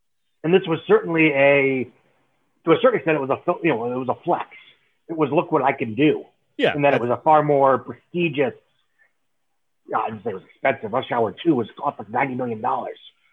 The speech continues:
Speaker 1: But, you know, it
Speaker 2: It's
Speaker 1: certainly
Speaker 2: cost
Speaker 1: was a
Speaker 2: seventy-eight. I mean, this isn't cheap.
Speaker 1: Yeah, yeah.
Speaker 2: Like, this movie. <laughs>
Speaker 1: Um, but, but no, this was certainly a, a attempt by Ratner to show that he could make a prestigious adult picture as well.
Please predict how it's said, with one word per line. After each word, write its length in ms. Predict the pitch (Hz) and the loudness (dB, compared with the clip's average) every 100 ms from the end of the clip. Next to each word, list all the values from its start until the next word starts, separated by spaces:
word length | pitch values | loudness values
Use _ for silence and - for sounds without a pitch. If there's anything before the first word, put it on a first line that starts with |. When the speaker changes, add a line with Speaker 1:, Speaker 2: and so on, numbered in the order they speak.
| _ _ | _ _
Speaker 1:
But, 340 | 147 135 120 - | 4 6 6 4
you 60 | 185 | 2
know, 100 | - | 4
it 60 | 156 | 4
Speaker 2:
It's 80 | |
Speaker 1:
certainly 200 | 226 - 156 | 4 6 6
Speaker 2:
cost 140 | 202 | 8
Speaker 1:
was 80 | 143 | 8
a 40 | |
Speaker 2:
seventy-eight. 560 | 196 143 131 175 113 113 | 6 4 4 4 2 -2
I 60 | 120 | -4
mean, 120 | 123 | -2
this 140 | 147 | -2
isn't 240 | 156 110 101 | -2 -4 -4
cheap. 120 | 156 | 4
Speaker 1:
Yeah, 100 | 180 | 6
yeah. 200 | 139 120 - | 6 4 0
Speaker 2:
Like, 160 | 123 123 | -2 0
this 200 | 160 - 220 | 0 2 0
movie. 320 | - 233 - 151 | 4 2 0 2
<laughs> 80 | |
Speaker 1:
Um, 520 | 165 147 127 117 117 - _ _ _ _ _ _ _ _ _ - | 6 8 6 2 -8 -12 _ _ _ _ _ _ _ _ _ 0
but, 300 | 131 110 107 _ _ - | 4 4 0 _ _ 0
but 80 | 320 | 6
no, 140 | 240 | 6
this 100 | 151 185 | 6 2
was 100 | 196 | 4
certainly 380 | 233 240 180 175 | 4 4 4 4
a, 680 | 143 151 147 135 139 143 139 - - | 6 6 6 4 2 2 -2 -8 -4
a 40 | |
attempt 340 | 156 247 202 170 | 0 2 2 4
by 120 | 160 | 2
Ratner 380 | 147 156 160 147 | 4 4 2 -4
to 60 | |
show 220 | - 160 147 | -2 0 0
that 100 | 139 | 0
he 120 | 156 | -2
could 160 | 170 | -2
make 220 | 139 143 147 | 0 0 2
a 300 | 139 135 131 _ - | 0 0 -6 _ -4
prestigious 540 | 180 - 208 156 170 143 | -4 -2 -4 0 -2 -2
adult 360 | 127 151 151 | 2 2 2
picture 320 | - 156 139 127 | -6 -6 -6 -6
as 100 | 120 | -4
well. 360 | 139 120 - | -2 -2 -6